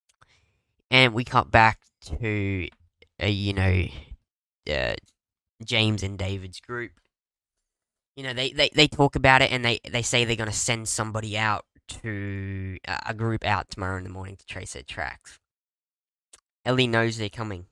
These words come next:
Ellie knows they're coming, so she tells Joel. Jo-, Joel starts to get better from the medicine, but Joel is still sleeping. And Joel, uh, Ellie tries to wake him up and say, "If people come, he's a knife, just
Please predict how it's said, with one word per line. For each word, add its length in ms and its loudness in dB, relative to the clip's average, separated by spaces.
Ellie 220 -6
knows 320 -8
they're 120 -8
coming, 440 -16
so 160 -20
she 540 -8
tells 420 -10
Joel. 360 -8
Jo-, 140 -2
Joel 240 0
starts 300 -2
to 60 -12
get 140 -4
better 180 -2
from 160 -10
the 60 -10
medicine, 380 -10
but 120 -4
Joel 280 -4
is 80 -6
still 200 -6
sleeping. 400 -8
And 160 -6
Joel, 340 -6
uh, 200 -4
Ellie 160 -2
tries 260 -2
to 80 -8
wake 200 -2
him 80 -6
up 100 -6
and 100 -14
say, 220 -4
"If 180 -8
people 300 -8
come, 380 -4
he's 280 -4
a 20 -8
knife, 360 -6
just 320 -4